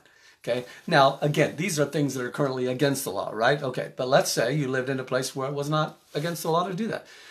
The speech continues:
where it was, was, uh, you know, and you say, "Well, there's no place like that." Actually, there have been. There have been places, okay, and I don't wanna go down there, but, so the point is you have a line. You have a line where if your governing authorities said,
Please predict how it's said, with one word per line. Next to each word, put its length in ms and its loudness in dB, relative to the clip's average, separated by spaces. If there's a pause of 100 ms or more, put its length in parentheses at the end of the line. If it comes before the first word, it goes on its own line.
(160)
where 160 0
it 40 2
was, 380 0
was, 480 2
uh, 340 4
you 80 0
know, 140 2
and 80 0
you 60 0
say, 120 0
"Well, 160 4
there's 220 0
no 140 4
place 340 -2
like 160 2
that." 240 0 (300)
Actually, 340 2
there 160 0
have 160 -2
been. 180 -6 (1000)
There 200 2
have 100 2
been 140 0
places, 480 -2
okay, 240 -4
and 200 2
I 40 8
don't 80 6
wanna 160 2
go 140 0
down 160 -8
there, 100 -10
but, 280 -12 (340)
so 360 4
the 280 0
point 240 4
is 140 4
you 80 6
have 120 10
a 40 4
line. 260 -4 (120)
You 140 2
have 80 4
a 60 6
line 440 2
where 160 2
if 160 0
your 120 2
governing 400 4
authorities 580 2
said, 320 0